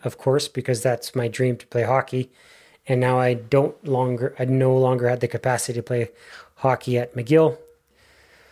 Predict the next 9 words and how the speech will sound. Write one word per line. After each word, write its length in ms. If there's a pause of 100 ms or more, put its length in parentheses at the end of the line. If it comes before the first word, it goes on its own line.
(520)
Long 220
story 300
short, 400
an 80
opportunity 720
arose 680
where 400
I 160
could 380